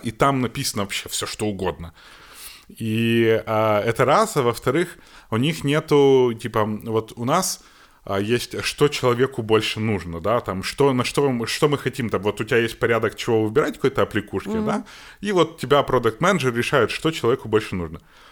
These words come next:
Speaker 1: В Китае это всё строится просто. Куда люди больше тыкают, то и есть. Знаешь, типа, не гипотеза, а тупо user exp-, типа, вот как
Speaker 2: Мгм.
Speaker 1: человек тыкает, так и будет. И,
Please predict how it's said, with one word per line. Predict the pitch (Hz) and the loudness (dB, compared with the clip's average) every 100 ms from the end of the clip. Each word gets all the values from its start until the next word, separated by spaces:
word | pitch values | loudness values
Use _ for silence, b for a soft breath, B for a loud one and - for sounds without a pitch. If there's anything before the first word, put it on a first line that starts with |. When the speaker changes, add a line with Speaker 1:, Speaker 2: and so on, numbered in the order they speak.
| B B | B B
Speaker 1:
В | - | -6
Китае | - 135 139 170 196 180 | -4 0 2 4 4 2
это | 143 131 | 2 0
всё | - 127 | -2 -4
строится | - 139 120 120 | 2 4 4 0
просто. | - 101 - | 0 0 0
Куда | - 123 147 | -6 2 2
люди | 143 123 | 2 -2
больше | 110 110 - | 2 2 2
тыкают, | - - 127 107 | -6 -2 -2 2
то | 143 | 2
и | 107 87 87 | 2 -2 -6
есть. | - | -4
Знаешь, | 139 - | -6 -4
типа, | 117 98 B B B | -6 -6 B B B
не | 135 | -2
гипотеза, | 135 147 196 220 147 117 | 0 2 2 2 2 2
а | 104 | 2
тупо | - 160 120 | 0 -2 0
user | 131 120 110 | 0 2 2
exp-, | 110 - 117 110 107 | 0 -6 -6 -4 -4
типа, | 107 110 123 | -6 -4 -2
вот | 117 | 0
как | 214 - | 2 2
Speaker 2:
Мгм. | |
Speaker 1:
человек | 98 151 151 | 2 2 2
тыкает, | 214 - 131 - | 0 -4 -4 -2
так | 143 113 | -4 -6
и | |
будет. | 98 92 80 - B B B B B B - | -8 -8 -8 -14 B B B B B B -10
И, | 107 120 127 131 | -4 -2 0 4